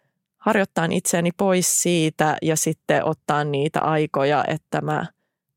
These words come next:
pysähdyn sen aamukahvin äärelle ja, ö, tai mietin, että miltä se auringon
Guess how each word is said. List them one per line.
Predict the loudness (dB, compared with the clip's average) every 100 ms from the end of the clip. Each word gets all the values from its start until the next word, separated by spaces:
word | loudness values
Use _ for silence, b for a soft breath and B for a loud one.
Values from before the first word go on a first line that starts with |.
| _ -20 _ 0
pysähdyn | 2 2 0 -2 -2
sen | -2 -2 0 -4 -6 -8 -2
aamukahvin | 0 0 -2 -2 -2 -2 -4 -2 -4 -4
äärelle | -2 0 0 0 0 0
ja, | 0 0 0 -2 -4 B B B B -2
ö, | 0 0 -2
tai | 0 2 2 0
mietin, | 2 2 2 0 0
että | 0
miltä | 0 0 0 0
se | 2 2
auringon | 0 0 0 0 0 -2